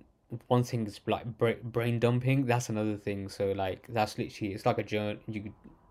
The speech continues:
get a journal and, like, I literally date myself to go to a coffee shop or something like that and literally just what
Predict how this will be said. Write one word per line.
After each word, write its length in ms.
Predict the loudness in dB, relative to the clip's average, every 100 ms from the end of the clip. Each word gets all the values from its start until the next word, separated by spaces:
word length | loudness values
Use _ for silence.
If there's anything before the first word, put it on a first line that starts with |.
| -2
get 180 | 2 2
a 40 |
journal 640 | 0 0 0 -2 -4 -4 -6
and, 500 | -4 -4 -4 -6 -10 -10
like, 400 | -8 -8 -8 -10
I 180 | -8 -8 -4
literally 560 | -4 -4 -4 -6 -6 -8 -16 -20 -20 _ _ -20 _ 0 8
date 220 | 8 6
myself 680 | -2 -2 0 2 2 -2 -8
to 160 | -2 2
go 180 | 2
to 160 | 2 0
a 60 | 0
coffee 320 | 2 2 -2
shop 360 | -4 -6 -6 -10 -10
or 180 | -8
something 280 | -4 -4 -4
like 200 | -6 -4
that 320 | -2 -2 -4 -8
and 380 | -6 -4 -4 -8 -8
literally 340 | -8 -8 -10
just 240 | -12 -14 -16 _ _ _ _ -6
what 240 | -2 -2